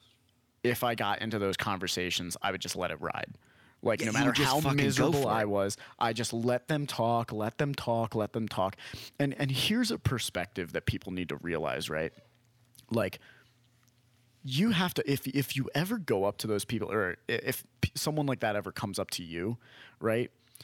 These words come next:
Speaker 1: It is better for both, if you know that you're just not gonna do the thing. You're,
Speaker 2: Yeah.
Speaker 1: you're gonna have no part of it. It is better for both of you if you're just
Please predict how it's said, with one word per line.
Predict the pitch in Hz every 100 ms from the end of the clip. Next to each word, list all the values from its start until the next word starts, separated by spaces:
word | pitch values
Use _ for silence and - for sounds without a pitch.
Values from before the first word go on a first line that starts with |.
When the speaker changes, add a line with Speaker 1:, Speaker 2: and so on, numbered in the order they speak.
| - -
Speaker 1:
It | 147 185
is | 247 170
better | 127 135 117 123 120
for | - 110 - _
both, | - 92 120 -
if | 139 -
you | 165
know | 165 135 120 110 90 80 -
that | - 98
you're | 107
just | 104 107
not | 95 80
gonna | - 78
do | 80 71
the | 73
thing. | - - - - _ - _ _ _
You're, | - 120
Speaker 2:
Yeah. | 107 -
Speaker 1:
you're | 135 120 -
gonna | 156 139
have | 123 120
no | 113
part | 101 - 101
of | 92 62
it. | - - - - -
It | 151 156
is | 185 156
better | 143 143 151 151
for | 135 - 135 123 131 127
both | 104 110 117 -
of | 104
you | 98 92 73 76 - - -
if | 113 98 104
you're | 104 104
just | 101 107